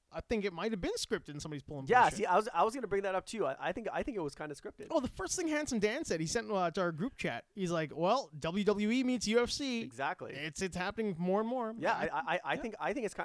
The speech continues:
Speaker 2: that was kinda scripted 'cause, like,
Speaker 1: Kinda bullshit.
Speaker 2: 'cause the thing is, like, how can you push it for, for a rematch?
Speaker 1: Yes. I, well, there, there's been weird shit too, right? I, I don't know how,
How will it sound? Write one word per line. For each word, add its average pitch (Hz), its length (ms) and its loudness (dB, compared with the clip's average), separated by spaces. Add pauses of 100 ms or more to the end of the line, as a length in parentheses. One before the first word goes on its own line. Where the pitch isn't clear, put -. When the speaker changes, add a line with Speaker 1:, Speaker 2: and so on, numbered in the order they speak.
(120)
Speaker 2:
that 151 140 2
was 151 100 -6
kinda 147 220 -8
scripted 131 320 -12
'cause, 135 100 -4
like, 147 100 -4
Speaker 1:
Kinda 208 220 0
bullshit. 254 320 -2
Speaker 2:
'cause 175 120 0
the 156 40 -16
thing 202 120 -6
is, 190 40 0
like, 160 140 -6
how 175 260 4
can 175 320 -8
you 151 140 -4
push - 240 -4
it 147 80 -14
for, 123 240 -8
for 131 180 -8
a - 20 -8
rematch? 131 440 -10 (100)
Speaker 1:
Yes. 139 340 -6 (320)
I, 240 440 2
well, 226 440 6 (180)
there, 262 200 -2
there's 254 220 -2
been 240 160 0
weird 185 260 0
shit 147 240 -4
too, 131 180 -6
right? 117 160 -10
I, 180 200 -4
I 220 80 2
don't 262 180 2
know 208 220 0
how, 156 540 -2